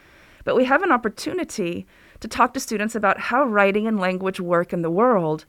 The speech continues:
because it's a ubiquitous phenomena. Like, go through a day where you do not write. You can't do it, right? We just, it's not done.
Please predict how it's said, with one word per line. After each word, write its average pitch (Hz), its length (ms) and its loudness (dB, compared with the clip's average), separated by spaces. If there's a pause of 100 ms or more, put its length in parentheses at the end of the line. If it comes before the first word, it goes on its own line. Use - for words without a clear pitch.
(800)
because 277 240 0
it's 302 160 -4
a 302 80 2
ubiquitous 269 840 2
phenomena. 214 840 0 (340)
Like, 247 260 2 (180)
go 285 280 6
through 359 380 -4
a 349 40 -8
day 254 800 2
where 254 180 4
you 294 200 6
do 320 300 4
not 226 440 4
write. 247 520 -2 (580)
You 269 160 2
can't 214 580 -4
do 294 260 -2
it, - 300 -6 (460)
right? 247 420 4
We 254 180 2
just, 311 280 0
it's 247 180 4
not 240 520 0
done. 220 520 -6